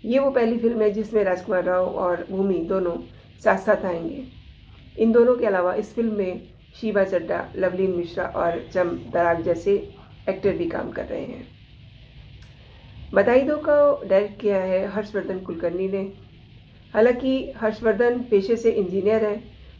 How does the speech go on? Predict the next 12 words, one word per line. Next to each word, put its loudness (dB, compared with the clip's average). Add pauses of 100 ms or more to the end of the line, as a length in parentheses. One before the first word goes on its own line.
मगर 2
उन्होंने 4
इंजीनियरिंग 2
के 0
दौरान -2 (540)
नाटक 2
लिखने 2
के 2
अलावा 2
कुछ -4
नहीं -4
किया, -8